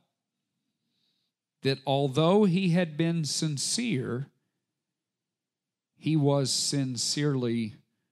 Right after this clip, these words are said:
wrong. Did you know that sincerity doesn't get anyone into heaven?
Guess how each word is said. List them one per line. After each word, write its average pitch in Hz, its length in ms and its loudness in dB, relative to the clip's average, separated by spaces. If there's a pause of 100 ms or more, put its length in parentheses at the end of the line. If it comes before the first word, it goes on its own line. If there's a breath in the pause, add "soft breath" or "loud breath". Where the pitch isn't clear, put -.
(580)
wrong. 107 420 -2 (2000 soft breath)
Did 135 140 -6
you 240 80 0
know 285 160 0
that 165 160 -2
sincerity 139 800 -2
doesn't 120 380 -4
get 127 160 -2
anyone 131 420 -2
into 113 220 -6
heaven? 104 420 -10